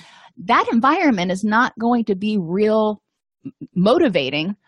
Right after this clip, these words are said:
for developing happiness and new coping skills and stuff as much. Um, I mean, it might be a great place to use them, but it, that environment is not gonna go, "Here, let's share in learning all this."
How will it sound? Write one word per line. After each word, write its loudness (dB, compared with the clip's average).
for 2
developing -2
happiness -6
and -6
new -2
coping -4
skills -10
and -12
stuff -6
as -2
much. -4
Um, 0
I -4
mean, 0
it -6
might -2
be 0
a -2
great -2
place -2
to -4
use 2
them, -14
but 0
it, -2
that 2
environment 0
is -4
not -2
gonna -4
go, 0
"Here, -2
let's -2
share 0
in -4
learning -4
all -6
this." -10